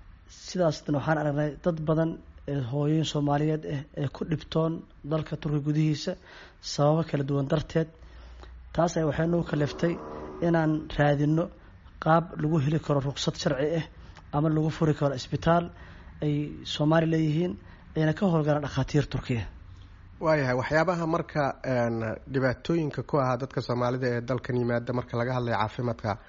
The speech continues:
Speaker 2: maxaa ka mid ah?
Speaker 1: Walahi, dhibaatooyinka ugu badan, horta, waddankani dhibaatada ugu badan aan aragno waxaa waaye dadka imaanaya waxay u badan yihiin dad waayeele ah oo ay ku yar tahay akhrinta ama qorista. Een, inta badan dhibaatada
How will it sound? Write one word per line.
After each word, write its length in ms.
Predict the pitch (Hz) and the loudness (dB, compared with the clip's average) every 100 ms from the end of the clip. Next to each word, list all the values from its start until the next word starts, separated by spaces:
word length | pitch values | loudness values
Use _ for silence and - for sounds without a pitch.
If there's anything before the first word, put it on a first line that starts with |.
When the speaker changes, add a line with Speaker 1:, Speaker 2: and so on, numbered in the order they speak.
| - - - | -20 -20 -20
Speaker 2:
maxaa 220 | - - 120 | -6 -4 -2
ka 120 | 123 | -2
mid 140 | 104 104 | -2 -4
ah? 60 | - - - - - - - - | -14 -20 -20 -20 -20 -20 -20 -12
Speaker 1:
Walahi, 240 | - 175 196 | 0 2 2
dhibaatooyinka 560 | 196 180 - 220 185 | 4 2 4 2 2
ugu 200 | 160 196 | 0 0
badan, 300 | 220 202 175 175 - | 4 4 4 2 -6
horta, 220 | - 165 185 | -4 -2 0
waddankani 400 | 180 185 - 156 | 2 2 2 2
dhibaatada 380 | 147 151 147 175 | 4 2 2 -2
ugu 120 | 180 | 0
badan 180 | 190 180 | 4 4
aan 100 | 156 | 4
aragno 160 | 151 143 | 2 2
waxaa 160 | 131 156 | 4 4
waaye 320 | 143 143 139 | 4 2 0
dadka 400 | 160 - - 165 156 - | -2 -6 -8 -6 -6 -10
imaanaya 440 | - 143 160 156 143 | -2 2 4 4 2
waxay 200 | 135 135 | 0 -2
u 60 | 175 | 0
badan 140 | 151 | 2
yihiin 120 | 143 | 2
dad 80 | 143 | 2
waayeele 460 | 139 135 131 131 139 | 2 2 2 2 0
ah 160 | 120 - - - - - - - | -4 -10 -20 -20 -20 -20 -20 -8
oo 120 | 143 | -2
ay 140 | 143 139 | -2 0
ku 120 | 165 | 2
yar 180 | 170 - | 2 4
tahay 260 | 151 135 151 | 2 2 0
akhrinta 420 | 139 - 151 160 - - | -4 -2 0 0 -2 -2
ama 180 | 139 | -2
qorista. 460 | 135 139 139 - 117 - - - - - - - | 0 2 0 -2 -10 -10 -16 -20 -20 -20 -20 -6
Een, 540 | 151 143 147 147 156 156 | 0 2 2 2 0 -2
inta 220 | 233 190 | -4 0
badan 220 | 170 165 | 2 2
dhibaatada 460 | 160 156 151 196 | 2 0 0 2